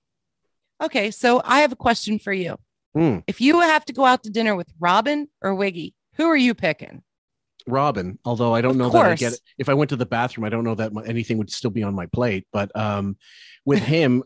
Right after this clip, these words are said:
Speaker 2: with him, actually, you know what? I cha-, I take that back. I'd go to dinner with him.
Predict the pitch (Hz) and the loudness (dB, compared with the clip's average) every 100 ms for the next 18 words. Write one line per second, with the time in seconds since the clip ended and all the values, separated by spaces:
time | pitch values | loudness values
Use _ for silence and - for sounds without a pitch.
0 | - 147 143 165 185 156 165 - 147 151 | -2 -2 2 0 2 -2 -2 -2 2 2
1 | 143 131 151 131 - 139 135 131 139 123 | 2 0 -2 -6 -4 -4 -4 -4 -6 -6
2 | 113 - 98 - - 135 135 123 101 117 | -6 -4 -6 -6 -6 0 2 2 0 -2
3 | 110 98 - 95 | -2 -4 -6 -8